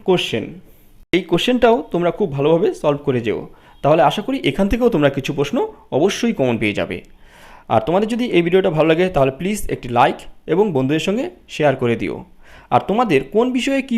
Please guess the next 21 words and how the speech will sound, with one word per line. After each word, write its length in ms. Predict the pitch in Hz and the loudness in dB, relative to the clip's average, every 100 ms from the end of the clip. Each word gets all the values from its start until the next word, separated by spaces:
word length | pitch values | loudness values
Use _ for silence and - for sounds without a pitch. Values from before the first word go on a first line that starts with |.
| 170 | -2
ভিডিও 180 | 165 202 | 0 2
লাগবে 200 | 147 135 - - - - | 2 0 -6 -12 -10 -4
সেটাও 260 | 165 220 226 | 0 0 0
আমাকে 180 | 226 226 | -2 -2
কমেন্ট 200 | 135 175 208 | -2 0 0
করে 100 | 180 | 0
জানাতে 220 | 120 113 110 | 0 -2 -4
পারো, 140 | 90 - - - - | -6 -8 -18 -16 -4
তাহলে 180 | 135 160 | -2 0
আমি 80 | 170 185 | -2 -2
চেষ্টা 220 | 202 - 262 | -2 -2 2
করব 180 | 151 135 - - - - | 0 0 -6 -10 -8 2
সেই 180 | 190 202 | 2 2
বিষয়েও 280 | 185 208 165 - | 2 4 4 2
তোমাদের 280 | 160 156 160 151 | 0 0 0 -2
জন্য 120 | 156 147 | 0 -2
একটি 160 | 254 403 - - 139 156 | 0 -2 -4 -12 -4 -2
ভিডিও 240 | 185 233 349 | 0 -2 0
তৈরি 180 | 127 120 117 | 2 2 2
করে 140 | 110 90 | -2 -2
দেওয়ার। 220 | - | -2